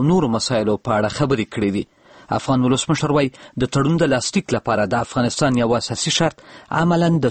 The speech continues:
سولې د خبرو پیلول دي. صالح محمد صالح نور حال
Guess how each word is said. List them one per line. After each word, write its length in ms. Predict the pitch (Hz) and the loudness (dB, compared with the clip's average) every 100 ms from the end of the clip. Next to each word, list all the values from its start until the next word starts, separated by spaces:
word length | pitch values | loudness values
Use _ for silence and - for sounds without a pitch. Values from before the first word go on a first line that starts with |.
| - | 0
سولې 280 | 156 143 139 | 0 0 0
د 120 | 117 - | -2 -2
خبرو 260 | 120 117 - 139 | 0 0 0 0
پیلول 340 | 143 139 110 92 | 2 2 0 -6
دي. 100 | - _ _ | -8 _ _
صالح 360 | - 113 107 110 | -6 -2 2 2
محمد 240 | 107 117 - | 2 -2 0
صالح 220 | 123 139 156 _ _ - | 0 0 -2 _ _ -2
نور 260 | 120 - | -2 0
حال 140 | 123 | -2